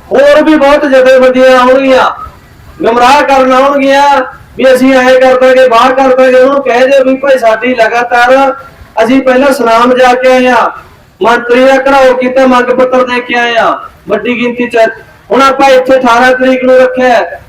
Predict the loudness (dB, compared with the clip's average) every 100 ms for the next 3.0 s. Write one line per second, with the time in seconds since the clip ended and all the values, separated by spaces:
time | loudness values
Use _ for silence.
0 | -6 -4 -2 0 2 2 0 0 2 2
1 | 0 0 -2 -2 0 0 0 -2 -2 0
2 | 0 0 0 2 0 0 0 0 -2 -4